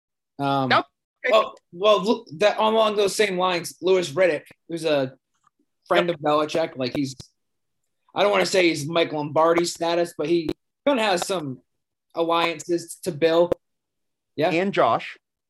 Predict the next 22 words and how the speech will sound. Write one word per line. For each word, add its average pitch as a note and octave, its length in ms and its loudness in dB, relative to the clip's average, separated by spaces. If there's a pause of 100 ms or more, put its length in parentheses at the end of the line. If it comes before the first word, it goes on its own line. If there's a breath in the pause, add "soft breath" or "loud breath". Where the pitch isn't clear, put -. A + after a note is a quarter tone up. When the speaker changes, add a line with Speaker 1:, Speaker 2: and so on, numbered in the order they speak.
(320)
Speaker 1:
True. E3 140 6
Speaker 2:
also E3+ 240 2
a C3 60 2
friend D3 320 -2
of G2 60 -16 (200)
Josh. C#3 480 0 (300)
There C3+ 120 2
were C3+ 300 4
a A#2+ 80 0
lot C#3 300 2
of F3+ 100 -2
reports E3+ 560 -2
that A#2+ 140 0
I B2 140 0
trust D#3+ 440 -2
and C3 180 -6
Speaker 1:
Oh, B2 60 -2
Speaker 2:
believe C#3+ 240 2
Speaker 1:
yeah. E3 80 -2
Speaker 2:
that A2 220 0
Louis D3 240 -4
Riddick C#3 240 -12